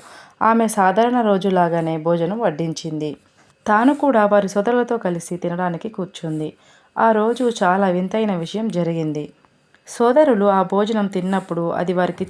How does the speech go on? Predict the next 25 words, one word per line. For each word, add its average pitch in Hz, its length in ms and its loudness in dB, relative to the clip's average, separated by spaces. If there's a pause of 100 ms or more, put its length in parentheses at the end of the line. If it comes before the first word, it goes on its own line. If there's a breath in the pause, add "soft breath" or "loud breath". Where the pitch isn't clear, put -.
చాలా 190 240 2
రుచికరంగా 180 600 -4
అనిపించింది. 156 800 -6 (440)
ఇప్పటి 302 380 2
వరకు 226 400 2
చాలా 214 420 4
అడవి 196 260 4
జంతువులు, 175 460 -2
పక్షులను 175 540 -4
వేటాడి 170 600 -2
ఉడికించి 202 560 -4
తిన్నారు. 160 500 -4 (480 soft breath)
కానీ 269 260 4
ఇంతటి 220 280 -2
అద్భుతమైన 208 600 -2
రుచిని 175 460 -4
వారు 165 220 0
ఎప్పుడూ 160 400 -4
చూడలేదని 170 600 -4
అనుకుంటారు. 156 760 -2 (420)
ఈ 226 140 2
భోజనంలో 220 760 6
ఏదో 202 320 6
ప్రత్యేకత 202 500 2
ఉందని, 165 520 0